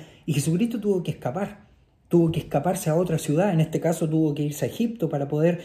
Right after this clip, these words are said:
salvar su propia vida, pero no él, porque sus papás tuvieron que llevarlo. Entonces, Jesucristo pasó en constante necesidad. Él siempre pasó por necesidad. Algunos ejemplos es que,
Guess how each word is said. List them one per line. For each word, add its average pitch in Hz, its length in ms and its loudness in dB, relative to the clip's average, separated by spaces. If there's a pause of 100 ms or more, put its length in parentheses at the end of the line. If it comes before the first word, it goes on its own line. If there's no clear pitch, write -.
(120)
salvar 151 440 0
su 170 160 -6
propia 165 300 2
vida, 214 280 4
pero 156 140 0
no 180 240 6
él, 254 280 4
porque 170 640 0
sus - 220 -2
papás 302 360 -4
tuvieron 147 300 0
que 135 100 -2
llevarlo. 113 320 -4 (1080)
Entonces, 214 520 2 (280)
Jesucristo 214 640 -4
pasó 220 520 -2
en 190 120 0
constante 165 540 0
necesidad. 143 540 -4 (520)
Él 170 160 4
siempre 226 440 4
pasó 143 260 2
por 131 100 0
necesidad. 127 600 -4 (180)
Algunos 170 420 4
ejemplos 202 460 4
es 170 80 0
que, 170 260 0